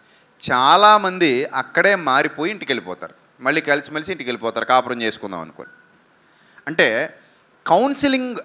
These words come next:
అనగా మాట వాళ్ళ జీవితాలను మార్చిందా లేదా? మార్చింది. అప్పుడప్పుడు చూడండి, భార్యాభర్తలు ఇద్దరు తగువులు పడతారు. తగువులు పడి ఎవరి దగ్గరికి వెళ్తారు?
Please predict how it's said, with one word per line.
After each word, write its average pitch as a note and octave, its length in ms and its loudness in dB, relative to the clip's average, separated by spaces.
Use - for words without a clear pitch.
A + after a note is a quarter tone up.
అనగా F3 360 6
మాట E3 540 2
వాళ్ళ E3 240 6
జీవితాలను G#3+ 600 0
మార్చిందా G3+ 460 2
లేదా? A#2 300 -2
మార్చింది. A2+ 520 -2
అప్పుడప్పుడు A#3 380 4
చూడండి, G3 400 2
భార్యాభర్తలు F#3 600 2
ఇద్దరు F3 180 0
తగువులు E3+ 380 0
పడతారు. A#2+ 380 -2
తగువులు A#3 280 8
పడి B3 160 8
ఎవరి A#3+ 200 6
దగ్గరికి A3+ 240 2
వెళ్తారు? G3 540 0